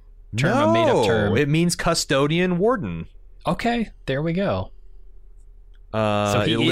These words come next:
Speaker 2: literally
Speaker 1: a Claviger.
Speaker 2: means
Speaker 1: We know what to call him
Speaker 2: it,
Speaker 1: now.
Speaker 2: especially someone that, like, keeps or holds keys.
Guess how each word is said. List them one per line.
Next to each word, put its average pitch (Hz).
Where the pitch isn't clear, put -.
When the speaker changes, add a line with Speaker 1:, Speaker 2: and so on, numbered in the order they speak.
Speaker 2:
literally 131
Speaker 1:
a 120
Claviger. 123
Speaker 2:
means 92
Speaker 1:
We 101
know 110
what 104
to -
call 95
him 117
Speaker 2:
it, 113
Speaker 1:
now. 92
Speaker 2:
especially 143
someone 131
that, 107
like, 101
keeps -
or 107
holds 113
keys. 120